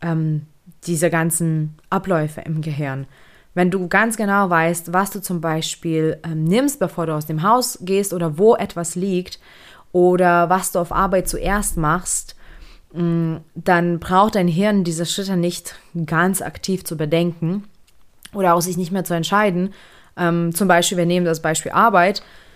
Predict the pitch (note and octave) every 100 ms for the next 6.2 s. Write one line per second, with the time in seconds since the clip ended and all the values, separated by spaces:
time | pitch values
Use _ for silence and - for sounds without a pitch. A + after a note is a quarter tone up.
0 | - - - - E3+ F#3 F3+ F3+ F3 -
1 | G3+ G#3+ A#3 G3+ G3+ A#3 G3+ F#3 F#3 F#3
2 | F3+ F#3+ F#3 F#3+ F#3 F3 F3+ E3+ E3+ -
3 | G#3+ B3+ C#4 C#4 B3 G3+ A3 C#4+ D#4 -
4 | - - - - - - F#3 G#3 B3 C4
5 | C#4+ D4 - - - - - G3 F#3 F#3
6 | F3 F3